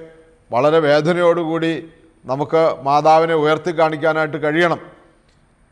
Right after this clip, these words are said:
കാരണം മാതാവ് പുതിയ സഭയുടെ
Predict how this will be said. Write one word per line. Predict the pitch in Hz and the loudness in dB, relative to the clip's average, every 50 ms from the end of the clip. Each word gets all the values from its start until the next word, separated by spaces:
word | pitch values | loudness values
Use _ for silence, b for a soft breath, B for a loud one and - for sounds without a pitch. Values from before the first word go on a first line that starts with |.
| _ _ | _ _
കാരണം | 113 127 139 143 156 156 156 151 156 - - _ _ _ _ _ _ - | 0 0 2 2 0 -2 -4 -6 -14 -20 -20 _ _ _ _ _ _ -20
മാതാവ് | 120 120 120 117 123 135 147 156 165 165 165 165 170 170 170 165 156 165 - - - - _ _ _ _ _ _ - | -12 -8 -6 -2 0 0 2 4 4 4 6 4 4 2 2 0 -2 -6 -12 -20 -20 -20 _ _ _ _ _ _ -8
പുതിയ | 135 147 156 180 185 185 180 175 - - - - - _ _ _ - - - | -8 -4 0 2 2 2 2 0 -2 -8 -16 -20 -20 _ _ _ -20 -6 -2
സഭയുടെ | 147 139 131 165 180 180 180 170 170 | -2 0 2 2 0 0 0 2 2